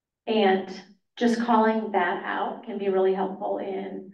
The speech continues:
um, being able to think rationally about it. Sometimes then is now, right? Like, sometimes you do go through the same thing again.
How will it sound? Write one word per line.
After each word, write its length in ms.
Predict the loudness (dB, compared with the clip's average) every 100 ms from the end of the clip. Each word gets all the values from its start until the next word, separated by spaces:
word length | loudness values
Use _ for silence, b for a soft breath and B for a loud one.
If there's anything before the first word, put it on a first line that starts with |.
| B B B B _ -4
um, 520 | -2 -2 -4 -8 -2
being 180 | 0 2
able 220 | 2 0
to 80 | -4
think 200 | -4 -2
rationally 480 | 0 0 -2 -4 -4
about 300 | -2 -2 -4
it. 240 | -4 -8 -10 _
Sometimes 560 | _ 2 2 2 0 0
then 680 | 0 2 2 0 -4 -10 -16 _ _ _ _
is 240 | -2 0 -2
now, 280 | -4 -10 -14 _ _
right? 320 | -6 -6 -6
Like, 180 | -8 -4
sometimes 440 | -2 0 0 0
you 100 | -2
do 280 | -4 -4 -4
go 220 | -2 -4
through 220 | -6 -10 -10
the 120 | -10
same 380 | -6 -6 -6 -8
thing 380 | -10 -10 -16 -20 _
again. 600 | -2 0 -2 -4 -10 -16